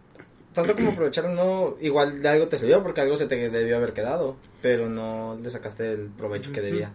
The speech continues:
Speaker 2: O sea, ponle que aprendí, pero, pues, n-, no tengo nada que justi-, que justifique que, o que
Speaker 1: Ujú, si pides,
Speaker 2: compruebe.
Speaker 1: si pides trabajo, no
Speaker 2: Ajá, o
Speaker 1: es
Speaker 2: que compruebe que yo estuve estudiando,
Speaker 1: que sabes.
Speaker 2: o así. Ujú. Y, pues, ya,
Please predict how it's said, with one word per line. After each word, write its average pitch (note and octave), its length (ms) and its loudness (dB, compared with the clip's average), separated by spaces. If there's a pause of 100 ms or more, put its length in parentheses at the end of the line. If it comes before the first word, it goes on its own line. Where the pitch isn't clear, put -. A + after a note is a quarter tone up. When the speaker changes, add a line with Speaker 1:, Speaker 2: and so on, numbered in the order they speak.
(140)
Speaker 2:
O D3+ 100 -4
sea, C#3+ 300 0 (760)
ponle F#3 260 2
que G#3 100 2
aprendí, C#3 580 -2 (640)
pero, G3+ 380 6 (340)
pues, D3 240 2
n-, C3+ 520 -2
no D3 180 2
tengo D3 240 0
nada D3 240 0
que C#3 120 -4
justi-, - 460 -10
que A#2+ 540 -4
justifique C3 520 -10
que, A2+ 320 -8
o A2+ 160 -10
que A2 160 -6
Speaker 1:
Ujú, C3+ 220 -2
si C3+ 100 0
pides, B2+ 160 2
Speaker 2:
compruebe. D#3 260 6
Speaker 1:
si D3+ 60 2
pides D3+ 220 10
trabajo, C#3 380 2
no C3+ 100 2
Speaker 2:
Ajá, C3 240 2
o - 20 4
Speaker 1:
es B2 60 0
Speaker 2:
que D3 100 2
compruebe C3+ 380 0
que C#3+ 120 -2
yo B2 380 0
estuve B2 260 -6
estudiando, A#2+ 360 -6
Speaker 1:
que - 40 -2
sabes. A2 240 0
Speaker 2:
o D#3+ 40 -4
así. D#3 260 -10
Ujú. C#3+ 180 -8 (760)
Y, C3+ 680 -2
pues, B2+ 100 -4
ya, D#3 180 -4